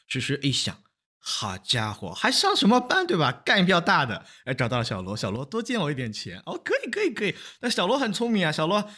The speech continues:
小罗说：“我还没娶媳妇儿，我这个利息得收高一点，我得给我媳妇儿买B B法拉利，是吧？我得给她买法拉利哈。”啊，诗诗就同意了。结果金融危机来了，诗诗这个生意啊，入不敷出，但是呢，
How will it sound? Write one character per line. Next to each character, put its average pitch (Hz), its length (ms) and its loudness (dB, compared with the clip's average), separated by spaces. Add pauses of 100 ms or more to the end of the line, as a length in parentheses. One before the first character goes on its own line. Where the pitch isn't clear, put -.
(100)
小 170 120 -4
罗 202 60 2
说 220 120 2
：“我 - 20 6
还 185 60 6
没 208 140 4
娶 208 180 -2
媳 117 280 0
妇 208 100 0
儿， 175 120 4
我 113 80 2
这 170 240 0
个 127 200 -2
利 262 220 2
息 123 180 0
得 87 100 -6
收 120 160 -4
高 160 260 2
一 156 60 2
点， 110 180 -4
我 113 60 -8
得 120 80 -6
给 131 100 -6
我 127 120 -2
媳 110 200 -6
妇 139 80 -4
儿 127 80 -2
买 92 300 -4 (420)
B 170 120 -2
B 175 380 0
法 147 220 -2
拉 147 200 4
利， 165 160 2
是 123 100 -6
吧？ 104 140 -2
我 107 60 -2
得 120 60 -4
给 123 120 -4
她 123 80 0
买 117 160 -2
法 90 180 -2
拉 120 140 0
利 147 180 0
哈。” - 220 -14 (160)
啊， - 100 -12
诗 113 160 -6
诗 113 100 -2
就 110 80 -4
同 85 220 -10
意 110 80 -2
了。 90 100 -6
结 113 200 0
果 170 240 -4
金 131 120 -4
融 170 120 0
危 170 80 2
机 185 120 0
来 90 200 -2
了， 82 120 -14 (300)
诗 - 140 0
诗 208 160 2
这 190 100 4
个 147 80 2
生 170 260 2
意 107 200 4
啊， 78 200 -12
入 214 240 4
不 107 140 -4
敷 92 220 -10
出， 92 240 -10
但 254 200 4
是 202 260 2
呢， 85 180 -4